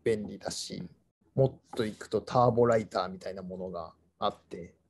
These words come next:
もう今になるとユーエスビーライターみたいなものが出てきて、なんかどんどん便利なものって出てくるよなと思うけど、そもそもそれで火をつける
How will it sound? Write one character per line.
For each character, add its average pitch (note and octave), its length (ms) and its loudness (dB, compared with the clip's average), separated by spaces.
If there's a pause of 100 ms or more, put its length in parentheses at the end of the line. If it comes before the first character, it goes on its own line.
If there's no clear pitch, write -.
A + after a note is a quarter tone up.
(160)
も G#2+ 120 -2
う G#2 60 -4
今 C#3+ 240 8
に A2+ 120 0
な G2 100 -6
る F#2+ 100 -8
と G#2 120 -8
ユ B2+ 280 8
ー - 40 12
エ D3 40 12
ス C#3+ 200 4
ビ C#3 220 6
ー - 20 6
ラ C#3 80 10
イ B2+ 100 4
タ - 140 -10
ー D#2+ 140 -10
み - 80 -20
た - 100 -16
い - 80 -18
な F3 100 -12
も F3 120 -8
の - 280 -18
が G2+ 80 -16 (300)
出 B2+ 80 0
て - 100 -8
き - 140 -14
て、 - 140 -18 (680)
な A#2+ 80 -4
ん A#2 40 -2
か G#2 100 0
ど D3+ 160 10
ん D3+ 100 12
ど A2 120 4
ん G#2 120 -8
便 C3+ 240 6
利 G#2 120 -2
な F#2 100 -6
も G2 140 -8
の G2+ 100 -8
っ - 20 -12
て - 380 -12 (260)
出 A2 100 -4
て - 140 -10
く - 140 -14
る - 160 -10
よ - 80 -10
な G2 420 -4
と - 100 -18
思 G#2 220 -6
う F#2 60 -10
け F2+ 120 -12
ど、 F#2+ 380 -4 (560)
そ - 240 2
も D#4 140 4
そ - 120 0
も F#2 120 -4
そ G#2+ 160 -2
れ B2+ 80 4
で C#3+ 100 4
火 F3+ 220 4
を C#3 80 8
つ - 140 -6
け - 120 0
る B2+ 240 4